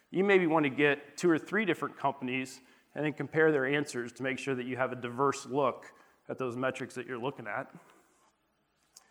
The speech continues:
You need to have a commitment to the process. You don't wanna say, "Hey, we're gonna do this big benchmarking thing," and then a month later we get busy and we forget about it. You gotta be committed to it.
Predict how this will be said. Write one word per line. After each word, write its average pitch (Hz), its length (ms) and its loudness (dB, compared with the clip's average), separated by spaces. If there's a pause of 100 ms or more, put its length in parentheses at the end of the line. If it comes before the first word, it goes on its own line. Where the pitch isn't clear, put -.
(260)
You 151 80 -2
need 185 100 6
to 185 80 10
have 190 100 12
a 160 40 4
commitment 175 360 -2
to 175 80 0
the 151 80 0
process. 151 840 6 (640)
You 143 80 2
don't 170 180 8
wanna 170 220 4
say, 160 340 6
"Hey, 170 140 10
we're 165 80 6
gonna 170 80 6
do 170 100 8
this 147 140 4
big 160 200 2
benchmarking 156 560 2
thing," 147 280 0
and 139 100 0
then 135 320 -2 (420)
a 139 60 -8
month 143 240 2
later 151 240 4
we 151 80 2
get 139 180 0
busy 143 260 0
and 139 60 0
we 135 60 -2
forget 135 320 -2
about 120 300 0
it. - 100 -4
You 143 60 0
gotta 151 160 4
be 151 100 2
committed 135 420 -4
to 117 180 -6
it. 156 100 -6